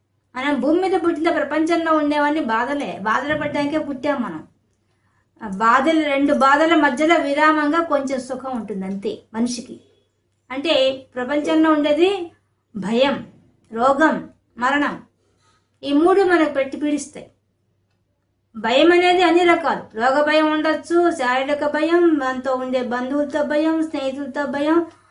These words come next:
ప్రపంచంలోని ప్రతి విషయం భయమే. ప్రతి జీవరాశితో మనకు భయమే, భయం లేకుండా ఉండం. ఎంత పెద్ద దారుఢ్యం కలిగిన వాడైనా, ధైర్యవంతుడైనా, వాడికి కూడా మనసులో ఎక్కడో మూల భయం ఉండి తీరాల్సిందే.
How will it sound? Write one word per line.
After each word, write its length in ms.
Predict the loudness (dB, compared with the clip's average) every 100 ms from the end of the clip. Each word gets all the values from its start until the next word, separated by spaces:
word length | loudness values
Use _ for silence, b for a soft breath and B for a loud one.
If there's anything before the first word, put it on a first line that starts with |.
| B B _
ప్రపంచంలోని 640 | -12 -4 -2 2 2 0 -2
ప్రతి 300 | -4 -4 -4
విషయం 380 | -4 -2 0 0
భయమే. 360 | -2 -4 -8 -14 _ _ _ _ _ _ -8
ప్రతి 160 | -6
జీవరాశితో 680 | -2 2 6 6 4 0 0
మనకు 240 | 2 0
భయమే, 440 | -2 -4 -4 -8 -14 _ _ -6
భయం 200 | 0 0
లేకుండా 360 | 2 0 -2 -2
ఉండం. 320 | -6 -8 -12 _ _ _ _ _ _ _ _
ఎంత 280 | -2 -2 2 0 2
పెద్ద 360 | 2 2 -2 -2
దారుఢ్యం 600 | 2 4 4 0 0 0
కలిగిన 220 | 0 -2
వాడైనా, 300 | -2 0 0
ధైర్యవంతుడైనా, 800 | 0 0 2 0 0 -2 0 0
వాడికి 280 | 0 0 -2
కూడా 260 | -2 -2
మనసులో 340 | -2 -6 -6 -6
ఎక్కడో 300 | -4 -2 -2
మూల 340 | -2 -4 -4
భయం 320 | -4 -4 -4
ఉండి 200 | -4 -6
తీరాల్సిందే. 600 | -6 -6 -6 -8 -14 -16